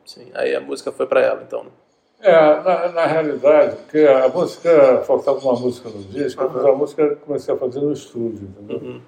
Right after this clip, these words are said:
Speaker 2: E não tinha nem nome, nem nada, era uma música instrumental.
Speaker 1: Uhum.
Speaker 2: E essa música é uma música, assim, muito, ela não, não, não tem uma normalidade, assim, uma forma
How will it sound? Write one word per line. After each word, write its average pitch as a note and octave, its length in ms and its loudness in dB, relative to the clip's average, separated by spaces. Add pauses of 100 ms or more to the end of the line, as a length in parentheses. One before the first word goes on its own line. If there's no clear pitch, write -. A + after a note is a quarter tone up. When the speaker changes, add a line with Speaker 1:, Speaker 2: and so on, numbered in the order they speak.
(160)
Speaker 2:
E G3 100 -14
não G3 200 -8
tinha F#3 400 -2
nem E3+ 240 0
nome, D#3 360 0
nem C3 140 -4
nada, C3+ 260 -2
era C3 60 2
uma C3 140 -4
música B2+ 300 -10
instrumental. A#2 840 -2
Speaker 1:
Uhum. - 240 -20 (500)
Speaker 2:
E D3+ 60 -2
essa D#3+ 240 0
música E3 400 -4
é F3 40 2
uma E3+ 140 0
música, D#3+ 300 -6
assim, D#3 220 -8
muito, D#3 960 -2 (1200)
ela D3 220 2
não, C#3+ 260 0
não, C#3 300 -6
não C#3+ 160 -6
tem D#3+ 280 -4
uma A#2 540 -2
normalidade, G#2+ 1040 -6
assim, G2 320 -18 (180)
uma F#2+ 140 -10
forma G2 680 2